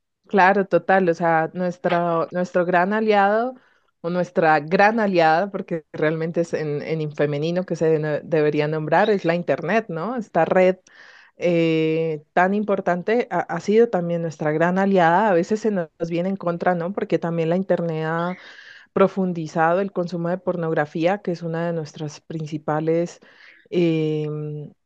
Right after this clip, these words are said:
las principales armas que se han utilizado en nuestra contra, es, una de ellas es la pornografía y toda la hipersexualización, pero también la internet nos ha permitido hablar, eh, y tener como este parlante hacia cualquier lugar, ¿no? Antes no.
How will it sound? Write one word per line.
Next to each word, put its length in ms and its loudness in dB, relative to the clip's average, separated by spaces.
las 340 -2
principales 640 -2
armas 440 -4
que 100 -6
se 80 -6
han 80 -6
utilizado 400 -4
en 40 -6
nuestra 260 -8
contra, 420 -6
es, 220 -8
una 280 -8
de 80 -4
ellas 220 -4
es 80 -2
la 140 -4
pornografía 760 -4
y 60 -2
toda 220 -2
la 100 0
hipersexualización, 960 -6
pero 200 -2
también 460 -4
la 100 4
internet 440 0
nos 160 -2
ha 120 0
permitido 800 0
hablar, 520 2
eh, 280 2
y 120 -4
tener 400 0
como 240 -2
este 240 -4
parlante 720 -2
hacia 720 0
cualquier 340 0
lugar, 360 -2
¿no? 260 -4
Antes 420 0
no. 480 0